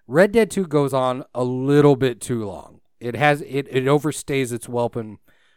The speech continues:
welcome with the epilogue. I like the epilogue, don't get me wrong. I really enjoyed it. But that really could have been compressed.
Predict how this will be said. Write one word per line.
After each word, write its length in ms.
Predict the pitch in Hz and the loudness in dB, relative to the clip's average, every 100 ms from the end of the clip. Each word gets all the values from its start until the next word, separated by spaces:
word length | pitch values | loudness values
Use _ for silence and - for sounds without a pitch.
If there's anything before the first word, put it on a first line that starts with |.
| _ | _
welcome 400 | 135 143 143 127 | 2 2 2 -6
with 120 | 110 | -8
the 120 | 113 | -6
epilogue. 380 | 117 104 95 87 _ | -6 -6 -14 -18 _
I 140 | 156 | 0
like 340 | 165 160 196 202 | 2 6 4 2
the 180 | 165 156 | 0 0
epilogue, 440 | 123 113 92 95 | 0 -6 -10 -8
don't 160 | 143 151 | -6 -4
get 100 | 143 | -2
me 80 | |
wrong. 200 | 135 117 - _ _ _ _ _ _ _ _ | -2 -2 -6 _ _ _ _ _ _ _ _
I 100 | 131 | -2
really 340 | 143 151 156 | 2 4 2
enjoyed 320 | 143 120 139 123 | 0 -2 -2 -4
it. 120 | - _ _ _ - | -10 _ _ _ -6
But 180 | 143 - | -2 4
that 180 | 175 | 2
really 520 | 135 135 156 151 143 135 | 2 -2 2 2 0 -4
could 180 | 147 | -6
have 80 | 120 | -8
been 160 | 113 110 | -8 -12
compressed. 800 | - 104 - 110 82 - - | -14 -16 -12 -12 -12 -16 -20